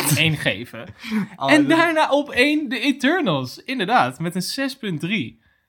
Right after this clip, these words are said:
Speaker 2: Dus die Marvel-mensen moeten wel even achter hun oortjes gaan krabben. Wat zijn we hier aan het doen?
Speaker 1: Ja, maar dit is het, dit is het erge. Want we hebben natuurlijk, ehm, een zooi weken geleden heb-, hadden we Comic-Con.
Speaker 2: Ja.
Speaker 1: Nou,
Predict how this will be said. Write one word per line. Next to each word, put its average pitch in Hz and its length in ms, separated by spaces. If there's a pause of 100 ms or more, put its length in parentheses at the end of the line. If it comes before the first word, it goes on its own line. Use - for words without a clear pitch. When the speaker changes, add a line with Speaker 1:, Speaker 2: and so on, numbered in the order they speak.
(220)
Speaker 2:
Dus 214 220
die 233 260
Marvel-mensen 156 800
moeten 196 220
wel - 80 (120)
even - 160
achter 240 300
hun 240 80
oortjes 294 280
gaan 151 120
krabben. 143 420
Wat 196 200
zijn 226 240
we 202 60
hier 202 180
aan 185 140
het 175 100
doen? 196 280 (480)
Speaker 1:
Ja, 107 180
maar 110 180
dit 156 200
is 175 160
het, 147 260
dit 139 200
is 175 100
het 143 180
erge. 160 640 (120)
Want 131 380 (220)
we 127 160
hebben 156 300
natuurlijk, 135 600
ehm, 127 240 (220)
een 131 120
zooi 131 200
weken 120 280
geleden 113 420
heb-, 104 180
hadden 110 280
we 98 120 (180)
Comic-Con. 131 680 (160)
Speaker 2:
Ja. 143 180
Speaker 1:
Nou, 135 200